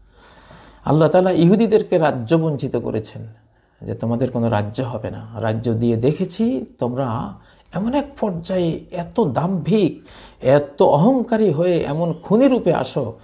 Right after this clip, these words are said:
যে আমার সৃষ্টিকে তোমরা লণ্ডভণ্ড করে দাও, অতএব তোমাদের আর রাজ্য থাকবে না।" আল্লাহ তাদেরকে রাজ্য থেকে বঞ্চিত করে দিয়েছেন।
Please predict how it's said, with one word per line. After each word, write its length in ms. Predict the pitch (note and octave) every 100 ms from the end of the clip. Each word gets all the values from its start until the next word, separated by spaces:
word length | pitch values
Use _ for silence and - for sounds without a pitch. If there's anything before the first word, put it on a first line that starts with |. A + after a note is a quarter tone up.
| - - - _ _ _ -
যে 280 | D3 C3+ C3
আমার 220 | C#3+ D#3
সৃষ্টিকে 540 | D3+ - A3 - G3+ E3+
তোমরা 280 | D#3 C#3+
লণ্ডভণ্ড 600 | A#2+ C3 D3 E3 A3 F#3 D#3
করে 220 | - G#2
দাও, 200 | G#2+ G#2+
অতএব 200 | D#3 G3 -
তোমাদের 320 | E3 E3+ E3+
আর 100 | C#3
রাজ্য 300 | B2+ A#2 C3+
থাকবে 360 | C3 A#2 A#2
না।" 80 | G2+
আল্লাহ 220 | G2+ C#3+
তাদেরকে 360 | D3+ C#3+ D3+ D#3+
রাজ্য 300 | C3+ C3 C#3
থেকে 320 | C#3+ C#3 C3 - - _ _ _ _ _ _ _ - _ _ _ B2
বঞ্চিত 340 | B2 A#2 A#2
করে 220 | G#2+ A2
দিয়েছেন। 380 | G2 A2 - A3+